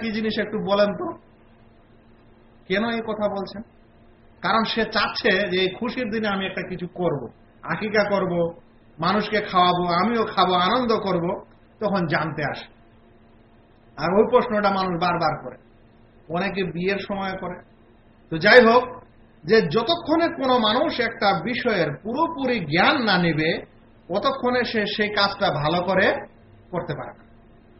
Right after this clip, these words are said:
দুনিয়ার কাজেই করতে পারে না। আপনি যদি ঘড়ির মেকানিক না হন আর ঘড়িটা খুলে রাখেন,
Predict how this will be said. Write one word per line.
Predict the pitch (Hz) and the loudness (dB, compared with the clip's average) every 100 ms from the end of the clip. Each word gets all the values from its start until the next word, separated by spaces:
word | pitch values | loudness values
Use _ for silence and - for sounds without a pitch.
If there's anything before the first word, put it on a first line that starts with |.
| - - | -20 -2
দুনিয়ার | 285 339 320 285 | 0 4 4 4
কাজেই | 262 247 254 | 4 2 0
করতে | 233 208 180 | -2 -2 -2
পারে | 151 139 | -2 -4
না। | 139 | -4
আপনি | 175 214 | -4 -4
যদি | 240 240 | -4 -4
ঘড়ির | 165 190 240 | 0 2 2
মেকানিক | 233 233 226 220 220 | 2 0 0 0 -2
না | 202 | -2
হন | 240 180 175 156 - - - | 0 2 0 -4 -10 -14 -6
আর | 175 | -4
ঘড়িটা | 156 208 233 233 233 | 2 2 4 0 0
খুলে | 240 233 | 2 4
রাখেন, | 220 196 202 175 | 4 2 0 -2